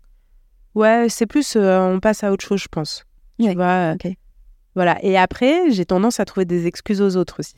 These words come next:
Speaker 1: <laughs>
Speaker 2: Ah ouais ?
Speaker 1: Ouais, en fait, à expliquer des comportements, tu vois.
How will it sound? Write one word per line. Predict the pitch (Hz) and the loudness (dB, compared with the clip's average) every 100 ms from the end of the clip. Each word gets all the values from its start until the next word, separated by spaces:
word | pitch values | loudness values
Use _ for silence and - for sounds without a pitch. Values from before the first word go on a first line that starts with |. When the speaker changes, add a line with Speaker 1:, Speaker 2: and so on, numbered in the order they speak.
| - _ _ | -20 _ _
Speaker 1:
<laughs> | 233 - _ _ _ _ _ _ - | -10 -10 _ _ _ _ _ _ 0
Speaker 2:
Ah | 302 | 2
ouais ? | 370 233 190 _ | 2 0 -4 _
Speaker 1:
Ouais, | 214 233 247 175 | 2 4 2 0
en | 170 | 0
fait, | 269 247 | 0 2
à | 175 | 0
expliquer | 180 - - 208 269 | -2 -8 -8 -2 -2
des | 208 | 0
comportements, | 190 180 185 - 190 170 | -2 -4 -6 -4 -2 -2
tu | 160 - | -6 -8
vois. | 156 | -10